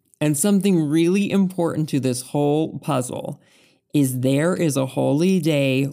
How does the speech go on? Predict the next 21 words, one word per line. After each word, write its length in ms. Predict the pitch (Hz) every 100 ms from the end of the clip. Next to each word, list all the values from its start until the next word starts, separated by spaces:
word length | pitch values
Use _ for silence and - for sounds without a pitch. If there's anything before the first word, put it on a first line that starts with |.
| -
within 680 | 135 139 131 139 127 127 143 131
Zoroastrianism 1400 | 127 127 139 135 131 - - 131 131 127 135 135 147 -
called 540 | - 139 131 131 135 - _ -
Zartost 880 | 123 127 147 190 202 220 220 - - -
no 260 | 151 143 127
Disko, 720 | 131 131 - 113 113 127 131 _ _
or 480 | 143 147 135 139 139 -
Zarthost 840 | 131 143 160 165 151 143 - -
no 200 | 135 123
Diso. 680 | 123 143 139 - 107 104 139 _ _ _ _ -
It 160 | 139
is 140 | 151 156
an 100 | 160
important 500 | 147 151 175 185 165
day 240 | 160 170
of 140 | 143 143
remembrance 800 | 139 170 220 127 123 139 143 -
in 300 | 143 170 175
the 100 | 165
Zoroastrian 840 | 139 135 143 127 123 - 135 131
religion, 540 | 127 170 - 117 -